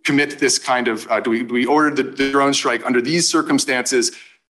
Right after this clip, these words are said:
You know, a president will often have a cadre of lawyers to, uh, advise him or her. The lawyers say, uh, "Madam President, we'll get, we'll get you a memo in, in two months." That's not gonna be enough in that situation.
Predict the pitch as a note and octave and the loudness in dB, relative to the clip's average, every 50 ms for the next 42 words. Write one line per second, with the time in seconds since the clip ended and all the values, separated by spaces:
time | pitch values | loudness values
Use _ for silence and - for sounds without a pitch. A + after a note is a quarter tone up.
0 | _ - D3 C3 G#2+ F2+ E2+ - - - - D3 C#3 C3+ E3 D#3+ D3+ C#3 C#3 C3+ | _ -4 -2 -2 0 -2 -2 -6 -8 -4 -2 0 0 0 0 -2 -2 -2 -2 -2
1 | A2+ B2+ A#2+ G2+ A#2 C3 B2+ - C3+ B2 A2 A2+ A#2 A#2 A#2 A#2 A2 G2+ - - | 0 0 0 2 2 2 2 0 -2 -2 0 0 0 -2 -2 -4 -6 -6 -2 0
2 | - B2+ B2+ - C3+ C#3 C3 B2 A#2 A#2+ B2 A#2+ B2+ C3 C#3+ D#3+ D#3 - - C3+ | 0 0 0 2 2 2 2 2 0 2 2 2 4 4 2 2 0 -2 0 0
3 | B2 A#2 A2+ A2 A#2+ A2 A2 G#2 G2 - G#2+ G#2+ A#2+ A2 - A2+ A#2+ C3+ D#3+ D#3+ | 2 2 2 0 0 0 0 2 2 0 0 -2 -4 -2 0 0 2 2 0 -2
4 | - F#3+ F3 E3+ E3+ E3+ E3+ F#3+ G3+ F#3+ - - - _ - D3 C#3+ D#3 D#3 D3+ | -2 -2 0 0 0 0 2 0 0 -2 -4 -10 -8 _ 0 2 2 2 2 2
5 | D3+ D3 - D3+ C#3 C#3 C3+ B2+ - - - _ _ _ _ _ - B2 A#2+ A#2 | 0 0 0 0 0 0 -2 -4 -6 -12 -20 _ _ _ _ _ 2 2 2 2
6 | A2 G#2+ - - - - - C#3 C#3 D3 D3 C#3 - E3+ E3 D#3 D#3+ E3 D#3+ D3+ | 0 -2 -4 -10 -14 -6 -2 0 0 0 0 -2 -2 -2 0 0 2 0 0 0
7 | - - - - _ B2+ B2+ - D#3+ E3 - C#3+ C#3 - _ - E3 C#3 C#3 C#3 | -2 -6 -10 -8 _ -2 -2 0 0 0 0 -2 -2 -4 _ -2 0 2 2 2
8 | C#3 C#3 B2+ B2+ B2 A#2+ - - C#3+ B2 - - C3+ B2 G#2+ D#2 - - - - | 2 0 0 0 -2 -2 -2 -2 -2 0 0 2 2 2 0 0 -2 -2 -4 -4
9 | - - _ _ _ _ _ _ _ _ - D3+ D#3+ - - G3 D#3+ E3 - F3 | -6 -10 _ _ _ _ _ _ _ _ -2 0 0 0 0 0 0 0 0 -2
10 | D3 - C#3+ C3+ B2+ C3+ C3+ A2 G2+ - - - C3 B2 A#2 A2 G#2+ - - C3+ | 0 0 0 0 2 2 0 0 -2 -6 -8 -6 -2 -2 -2 0 -2 -2 -4 -4
11 | - - B2+ A#2 A2+ G#2+ - - F2+ E2 | -2 0 0 2 2 2 0 -2 -4 -8